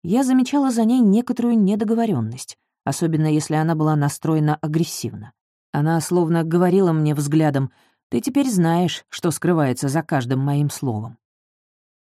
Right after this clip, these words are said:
На самом ли деле я всё знала? Я ходила по заваленным обломками улицам,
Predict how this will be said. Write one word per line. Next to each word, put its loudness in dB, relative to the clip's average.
На -4
самом 0
ли 2
деле 2
я 0
всё -4
знала? -2
Я 2
ходила 0
по -2
заваленным 2
обломками 0
улицам, -2